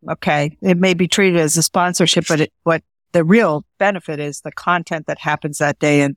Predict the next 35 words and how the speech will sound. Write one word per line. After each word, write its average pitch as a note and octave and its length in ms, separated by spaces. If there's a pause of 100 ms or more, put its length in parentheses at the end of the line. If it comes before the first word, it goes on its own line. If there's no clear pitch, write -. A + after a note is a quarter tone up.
and C#3+ 240
the D3 100
exposure. E3 800 (560)
The G#3 100
other C#4+ 220
thing F3 640
th-, E3+ 80
where D#3+ 460 (200)
solution F#3+ 560
providers D#3+ 560
get D#3+ 220
involved D#3 680
is D#3+ 580 (400)
when G3 360
people A#3+ 680
understand F#3 760
the D#3 100
need, D#3 680 (200)
okay, D#3 540 (420)
and G3 300
let's F3 340
say F#3 240
it E3+ 80
happens F#3 460
to F#3+ 140
be E3+ 160
a D#3+ 60
retailer E3 760
and D#3+ 180
they're E3 240
dealing F3 540
with D#3+ 180
a D3+ 80
project F3 680
or D#3 420